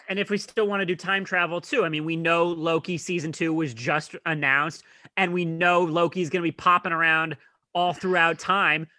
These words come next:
Why not go back to the nineteen forties, have something a little bit closer to Captain America, the First Avenger, as kind of, like,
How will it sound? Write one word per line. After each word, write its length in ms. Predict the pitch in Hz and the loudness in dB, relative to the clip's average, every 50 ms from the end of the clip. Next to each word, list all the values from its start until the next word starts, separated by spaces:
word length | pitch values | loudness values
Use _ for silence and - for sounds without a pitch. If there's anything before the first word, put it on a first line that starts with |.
| _ _ | _ _
Why 280 | - 147 165 160 170 185 | -4 2 4 4 4 6
not 280 | 185 190 190 156 143 | 6 6 4 4 2
go 140 | 135 180 190 | 0 0 0
back 240 | 170 175 175 180 175 | 2 4 2 2 2
to 60 | - | 0
the 80 | 170 170 | -4 -2
nineteen 480 | 170 170 165 180 165 - 185 190 185 | 0 0 0 -2 -4 -6 -8 -8 -8
forties, 520 | 165 - - 175 170 165 156 156 165 170 165 | -8 -8 -4 -2 0 2 2 2 2 0 0
have 260 | 165 160 180 190 190 | 2 2 2 2 2
something 280 | - - 214 175 214 208 | 0 -2 -4 -2 -2 -2
a 60 | 190 | 0
little 320 | 175 170 180 208 214 214 202 | 0 4 6 6 6 6 6
bit 160 | 185 208 196 | 4 2 -2
closer 480 | - - 208 202 196 - - - 190 | -2 -4 -2 -2 -2 -2 -2 -4 -4
to 200 | 180 - - 190 175 | -4 -4 -6 -6 -6
Captain 320 | - 170 165 170 - 185 | -2 0 0 0 0 -4
America, 300 | 180 175 175 180 170 175 | -4 -2 -2 -2 -2 -4
the 140 | 160 156 170 | -6 -8 -8
First 300 | 139 - 190 185 165 - | -6 -4 -4 -4 -4 -6
Avenger, 360 | 160 135 160 160 170 143 160 | -6 -4 -4 -4 -2 -2 -2
as 120 | 151 147 - | -4 -4 -4
kind 180 | - 190 180 | -4 -2 -2
of, 100 | 170 165 | -2 -2
like, 180 | 165 156 - | -4 -6 -8